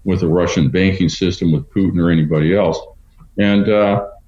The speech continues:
but I think that it needs to be put on the table. I think the, the American public needs to understand exactly what is going on there, so that an intelligent assessment of what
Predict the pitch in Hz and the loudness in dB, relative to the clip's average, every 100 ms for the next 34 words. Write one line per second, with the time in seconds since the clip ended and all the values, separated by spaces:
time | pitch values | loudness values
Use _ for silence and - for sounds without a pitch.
0 | - 151 190 202 202 - 123 107 123 127 | -6 -2 0 0 -2 0 0 0 2 0
1 | 123 90 85 - 131 101 87 - 151 185 | 0 -2 -4 -2 0 2 0 0 0 0
2 | 90 71 - 92 76 76 90 92 113 110 | 2 0 0 -2 -2 0 0 2 2 0
3 | 101 80 120 110 82 - - - - - | -2 0 0 2 0 -2 -10 -20 -12 -2
4 | 110 110 107 110 101 85 104 92 82 69 | 0 2 0 2 0 -2 0 2 2 0
5 | - 101 117 - 69 - - - - 92 | -2 0 -2 -2 -4 -4 -12 -20 -8 -2
6 | 85 78 - 85 80 78 76 76 76 76 | 0 0 -2 0 2 2 2 4 4 2
7 | 73 78 82 - - - - 104 98 98 | 2 2 0 -6 -18 -20 -6 0 2 2
8 | 98 95 92 - 131 104 95 85 - 123 | 2 2 0 0 0 2 0 0 0 0
9 | 139 95 80 85 87 - | 0 0 0 0 0 -2